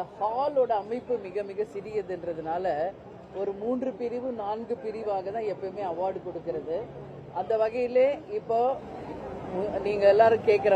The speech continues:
மாதிரி ஒரு மூணு நாளைக்கு முன்னாடியே டெல்லியில இருந்து ஹோம் அஃபேர்ஸ் ஆபீஸ்ல இருந்து போன் வந்துருச்சு. ஒன்பதாம் தேதி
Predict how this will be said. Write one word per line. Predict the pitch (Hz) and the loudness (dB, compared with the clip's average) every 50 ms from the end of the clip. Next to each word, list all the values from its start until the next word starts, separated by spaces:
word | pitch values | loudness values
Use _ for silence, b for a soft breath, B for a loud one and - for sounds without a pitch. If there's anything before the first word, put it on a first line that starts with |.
| 190 190 | 6 6
மாதிரி | 196 202 202 196 185 180 | 6 8 8 10 8 8
ஒரு | 190 180 180 | 8 6 4
மூணு | 190 214 226 220 214 | 2 2 6 10 10
நாளைக்கு | 208 214 220 214 196 196 | 12 12 12 12 10 10
முன்னாடியே | 196 190 202 196 185 196 208 | 6 10 10 12 12 12 12
டெல்லியில | 196 185 185 190 208 220 220 214 202 190 | 12 12 10 12 12 12 12 12 12 12
இருந்து | 180 185 214 226 202 175 - - - - - - - - - - - - - - - 170 | 10 12 12 12 12 12 12 10 2 -2 -2 -2 -2 -2 -2 -2 -2 -2 -2 2 8 12
ஹோம் | 202 233 233 233 | 12 12 12 12
அஃபேர்ஸ் | 220 208 208 - 226 214 214 - - - - 170 190 196 | 12 12 12 12 12 12 12 12 10 4 10 12 12 12
ஆபீஸ்ல | 185 - 214 202 - - 202 196 180 | 12 12 8 8 8 12 12 12 12
இருந்து | 175 185 208 214 202 180 160 151 151 - - - - - | 12 12 12 12 12 12 12 12 6 2 2 4 12 12
போன் | 190 196 196 190 180 | 12 12 12 12 12
வந்துருச்சு. | 175 175 180 175 165 - - 202 214 226 226 - - - - - - - - - - - - - - - - - - - - - 180 185 | 12 12 12 10 12 12 12 12 12 12 12 12 6 4 4 4 2 4 4 4 2 2 2 2 2 2 2 2 2 2 10 12 12 12
ஒன்பதாம் | 208 247 269 285 285 285 269 262 240 - | 12 12 12 12 12 12 12 12 12 12
தேதி | 233 214 214 233 220 254 | 12 12 12 12 12 12